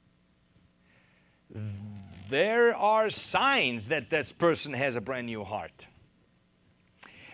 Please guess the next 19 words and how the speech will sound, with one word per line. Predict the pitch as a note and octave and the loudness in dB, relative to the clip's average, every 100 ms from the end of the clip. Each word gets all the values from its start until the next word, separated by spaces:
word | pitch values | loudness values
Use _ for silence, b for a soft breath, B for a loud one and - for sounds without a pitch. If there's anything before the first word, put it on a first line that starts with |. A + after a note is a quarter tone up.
| B | B
If | G3+ A3 | 6 6
a | - F#3+ | 6 0
dead | A#2+ B3 D4 - | 8 8 8 2
person | A#3 B3 - G#3+ | 4 4 4 -4
comes | - A3+ G#3 | -4 -4 -4
back | - A3 G#3 - | 4 6 6 4
to | G3+ | 4
life, | F#3+ A#3 C#3 - - b b b G2+ G2 G2+ G#2+ | 6 4 2 -8 -14 b b b -12 -12 -12 4
there | D#3 G#3+ | 8 8
are | A#3 | 8
signs | - - F#3+ B3+ C4 A3+ E3 C#3 | 6 6 8 8 4 2 0 -2
that | A2+ E3 - | -2 -4 -2
this | F3 A2 | -6 -6
dead | A2+ F#3 E3+ - | 0 0 0 -4
person | F3 D#3 D#3+ | -4 -2 -4
is | D#3 B2 | -6 -6
now | D3+ D#3 | -2 0
alive | C#3+ C#3 D#3+ C3+ | 2 0 0 -4
again. | A#2+ C3+ F#2+ E2+ | -4 -4 -4 -10